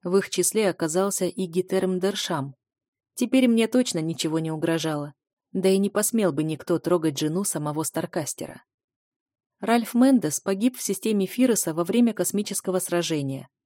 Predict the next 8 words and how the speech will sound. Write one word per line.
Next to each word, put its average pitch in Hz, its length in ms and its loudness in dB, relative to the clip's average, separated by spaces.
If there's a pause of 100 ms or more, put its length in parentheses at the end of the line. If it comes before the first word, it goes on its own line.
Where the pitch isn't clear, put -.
(200)
Но 175 160 -2
теперь 180 420 2
и 180 60 -2
на 180 100 2
Новотерии 175 560 0
начались 151 440 -4
значительные 156 600 -4
перемены. 156 640 -4